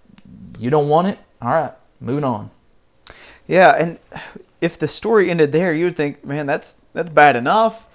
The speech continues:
Speaker 2: you know, but, like, what follows i-, is just amazing, too. But, um, something that I wanna think about is verse five.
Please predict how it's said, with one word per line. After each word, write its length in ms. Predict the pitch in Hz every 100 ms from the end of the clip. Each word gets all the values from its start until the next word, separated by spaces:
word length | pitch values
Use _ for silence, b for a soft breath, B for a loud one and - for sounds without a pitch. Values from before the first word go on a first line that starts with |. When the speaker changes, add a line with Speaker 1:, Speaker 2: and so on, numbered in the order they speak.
| b b b b
Speaker 2:
you 100 | 156
know, 340 | 160 170 175 -
but, 520 | 160 180 175 160 - _ -
like, 180 | 147
what 300 | 147 175 -
follows 600 | - 151 165 123 117 117 117
i-, 40 |
is 280 | 117 120 120
just 260 | 123 123 -
amazing, 500 | 120 127 127 117 117
too. 400 | - 147 127 120 -
But, 340 | 139 151 - B B B
um, 220 | - 180 185
something 360 | 247 262 202
that 280 | 170 147 151
I 40 | 147
wanna 220 | 147 139
think 200 | - 147
about 340 | 135 127 127
is 320 | 123 - 131 123 - -
verse 280 | - 156 -
five. 720 | - 170 165 147 127 127